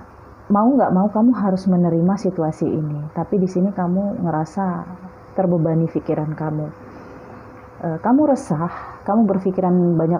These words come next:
hal-hal yang negatif di sini ya. Kalau dia nanti di luar sana, jauh dari kamu, ini nggak bisa jaga kesetiaan. Ini pasti akan ngecewain kamu, pasti akan nyelingkuhin, pasti akan, eh, loyal ya,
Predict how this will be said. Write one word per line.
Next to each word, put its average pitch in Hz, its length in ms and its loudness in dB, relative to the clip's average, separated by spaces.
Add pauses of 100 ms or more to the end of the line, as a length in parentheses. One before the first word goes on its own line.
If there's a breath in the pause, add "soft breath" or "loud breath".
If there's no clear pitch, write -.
(120)
hal-hal 180 340 -2
yang 170 160 2
negatif 165 480 -2
di 175 80 -2
sini 175 400 0
ya. 175 80 -2
Kalau 165 320 -2
dia 180 160 2
nanti 165 240 0
di 165 160 2
luar 156 240 0
sana, 175 480 0
jauh 160 240 0
dari 160 240 0
kamu, 180 400 0
ini 175 160 0
nggak 156 160 0
bisa 156 240 -2
jaga 160 240 -2
kesetiaan. 165 720 -2 (480 loud breath)
Ini 175 160 2
pasti 180 320 -2
akan 165 380 0
ngecewain 160 500 -2
kamu, 160 480 -2
pasti 160 240 -4
akan 165 240 -4
nyelingkuhin, 156 800 -2
pasti 160 260 -2
akan, 165 320 -2 (800 loud breath)
eh, 165 420 0 (800)
loyal 190 800 2 (180)
ya, 170 240 2